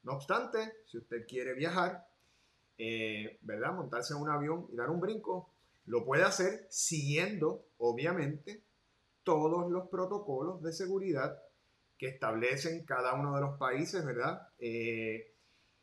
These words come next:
o los estados, si viaja a los Estados Unidos, o de igual manera, eh, siguiendo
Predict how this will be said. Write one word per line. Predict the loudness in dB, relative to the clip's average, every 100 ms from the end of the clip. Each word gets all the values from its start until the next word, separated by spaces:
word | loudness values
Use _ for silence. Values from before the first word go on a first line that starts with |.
| _ _ 2
o | 4 2 -2
los | -4 -4
estados, | -4 0 4 4 2
si | -4
viaja | -2 0 0
a |
los | -2 -4
Estados | -6 -4 -4 -4
Unidos, | -4 0 2 0 -2 -14 _ -2
o | 4 6
de | 6
igual | 6 8
manera, | 8 6 6 4 2 -6 _ _ _ _ _
eh, | -4 -4 -4
siguiendo | -4 2 4 4 4 4 4 0